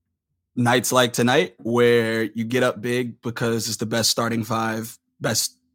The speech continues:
top six in basketball. You get up big, then you let the kids fuck around,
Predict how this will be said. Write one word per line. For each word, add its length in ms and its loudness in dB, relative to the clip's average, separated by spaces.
top 240 0
six 300 -2
in 120 0
basketball. 500 -2
You 100 -4
get 120 -2
up 120 -6
big, 360 -4
then 400 2
you 100 2
let 180 0
the 80 -4
kids 240 -2
fuck 260 -2
around, 520 0